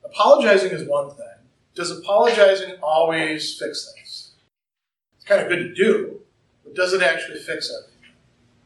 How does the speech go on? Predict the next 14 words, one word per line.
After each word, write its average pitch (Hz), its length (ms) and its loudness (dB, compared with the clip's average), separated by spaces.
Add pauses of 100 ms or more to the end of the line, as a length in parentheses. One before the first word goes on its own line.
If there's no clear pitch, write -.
(140)
What 202 140 4
else 254 180 2
do - 140 -12
people 180 160 -12
need - 160 -12
to - 60 -20
do? - 160 -20 (540)
Let's 185 140 -12
think 226 120 2
about 196 180 6
some, - 300 -6 (180)
some - 180 -20
ordinary 151 520 -2
situations. - 800 -16